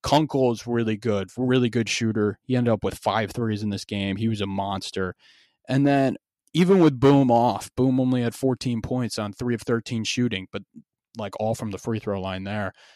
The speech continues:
They're still able to win by ten, win by a decent amount, and look good. So I think they're gonna be a tough matchup for anybody,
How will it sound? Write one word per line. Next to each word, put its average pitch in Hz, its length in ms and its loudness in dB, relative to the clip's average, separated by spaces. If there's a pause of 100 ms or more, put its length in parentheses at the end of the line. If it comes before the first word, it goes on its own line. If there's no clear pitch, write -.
(120)
They're 120 100 -2
still 143 320 4
able 123 340 2
to 98 340 -2 (340)
win 127 240 0
by 127 200 0
ten, 117 460 -4
win 117 160 -2
by 120 180 0
a 120 40 -2
decent 117 320 -6
amount, 104 460 -4
and 107 260 -8 (400)
look 123 240 0
good. 127 380 2
So 131 260 4
I 165 140 4
think 226 180 4
they're 202 100 8
gonna 185 120 4
be 156 100 6
a 139 60 4
tough 151 220 4
matchup 147 420 -2 (760)
for 135 160 0
anybody, 160 520 2